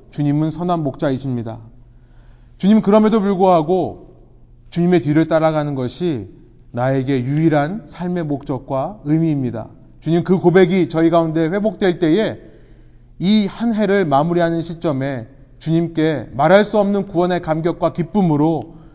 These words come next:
이 시간을 마무리하는 저희들 될 수 있도록 인도하여 주시고, 그것이 우리 마음 가운데 은혜로, 기쁨과 감격으로 체험될 때에 우리 주위 사람들에게도 담대함을 가지고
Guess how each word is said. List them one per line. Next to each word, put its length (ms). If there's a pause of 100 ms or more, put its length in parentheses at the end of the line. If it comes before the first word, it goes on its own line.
(200)
이 140
시간을 400
마무리하는 600
저희들 220
될 100
수 120
있도록 240
인도하여 300
주시고, 680 (260)
그것이 400
우리 200
마음 360
가운데 380
은혜로, 560
기쁨과 800 (180)
감격으로 840
체험될 520
때에 400 (340)
우리 240
주위 260
사람들에게도 840 (720)
담대함을 600
가지고 460